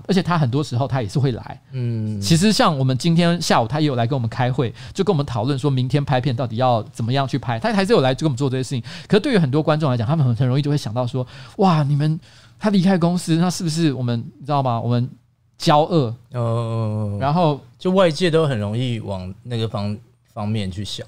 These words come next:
Speaker 2: 这样。
Speaker 1: 嗯，那你自己觉得呢？你怎么去看待你跟迪拉之间的关系啊？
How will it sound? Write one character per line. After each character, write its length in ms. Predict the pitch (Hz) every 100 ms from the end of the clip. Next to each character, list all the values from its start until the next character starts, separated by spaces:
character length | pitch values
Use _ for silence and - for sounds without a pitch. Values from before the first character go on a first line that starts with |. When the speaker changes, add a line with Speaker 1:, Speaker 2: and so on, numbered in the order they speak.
| - 127
Speaker 2:
这 60 |
样。 100 | - - -
Speaker 1:
嗯， 240 | 170 143 113 - _ _
那 120 | 277
你 100 | 185
自 140 | -
己 100 | 170
觉 160 | 117 117
得 160 | 117
呢？ 120 | 113 113
你 100 | 185
怎 100 | 180
么 80 | 135
去 140 | - 156 -
看 220 | - 143
待 180 | 160 123
你 100 | 113
跟 200 | 139 131
迪 180 | 117
拉 160 | 113 120
之 140 | 117
间 100 | 117
的 80 | 110
关 240 | 110 104 110
系 180 | -
啊？ 140 | 98